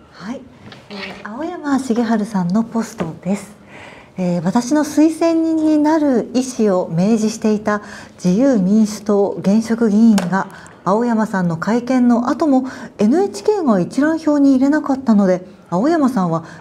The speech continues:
何らかの事情で降りたと思った。そこで推薦人になるよう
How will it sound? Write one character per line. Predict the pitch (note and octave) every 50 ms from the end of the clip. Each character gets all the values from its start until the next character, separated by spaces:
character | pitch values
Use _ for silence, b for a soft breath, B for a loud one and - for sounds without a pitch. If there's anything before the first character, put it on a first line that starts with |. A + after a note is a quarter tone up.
| B
何 | - D#3+ F3 G#3+ C4+ D#4+
ら | F4 E4+
か | F4 F#4+
の | F#4 F4 D4 -
事 | - D#3+ C#3+
情 | - A3+ B3 B3+
で | B3 C4 B3
降 | B3 - A#3 D4+
り | D#4+ D4+ -
た | - C4+ D4
と | C4+ B3+
思 | G3+ E3+ D3+ D#3 E3+
っ | F3
た。 | - - E3 D3+ - - - - - - - - -
そ | F#3+ - A#3+
こ | A#3+ C4
で | C#4 C#4
推 | C4 - C4 C#4+
薦 | C#4+ C#4+ D#4 D#4+ D#4
人 | D4+ D4+ D4
に | C#4+ D4
な | C4+ B3 C#4+
る | D#4 D4+
よ | C4 A#3 A3+
う | G#3+